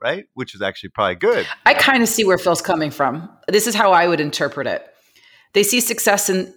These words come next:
Speaker 2: video platforms like TikTok. Short, quick. People like watching games. There's high engagement in TikTok. TikTok's awesome. And then they have this ad net, this, their ad business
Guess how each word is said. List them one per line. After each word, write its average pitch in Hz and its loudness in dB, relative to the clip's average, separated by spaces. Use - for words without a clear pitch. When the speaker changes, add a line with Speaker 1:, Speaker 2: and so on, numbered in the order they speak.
Speaker 2:
video 196 4
platforms 170 0
like 151 -2
TikTok. - -4
Short, - 0
quick. - -4
People 190 0
like 175 2
watching 196 2
games. 240 2
There's - -6
high 202 0
engagement 180 2
in 170 0
TikTok. 160 0
TikTok's 180 0
awesome. - -4
And 180 -2
then 214 2
they 208 2
have 175 0
this 170 -4
ad 262 0
net, 170 0
this, 175 -4
their 175 0
ad 208 2
business 151 -2